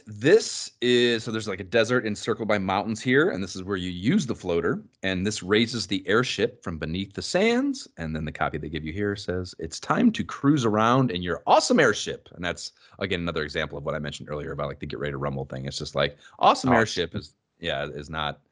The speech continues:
Speaker 1: it's not within the lore world, I don't think, copywriting-wise. And that's
Speaker 2: Mm-hmm.
Speaker 1: cool. A whole page explaining airship stuff follows that, and you can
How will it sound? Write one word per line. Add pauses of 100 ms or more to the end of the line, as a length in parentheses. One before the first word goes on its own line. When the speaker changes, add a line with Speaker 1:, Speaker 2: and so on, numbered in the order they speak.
(400)
Speaker 1:
it's
not
within
the
lore
world,
I
don't
think,
copywriting-wise. (720)
And
that's
Speaker 2:
Mm-hmm.
Speaker 1:
cool. (760)
A
whole
page
explaining
airship
stuff
follows
that,
and
you
can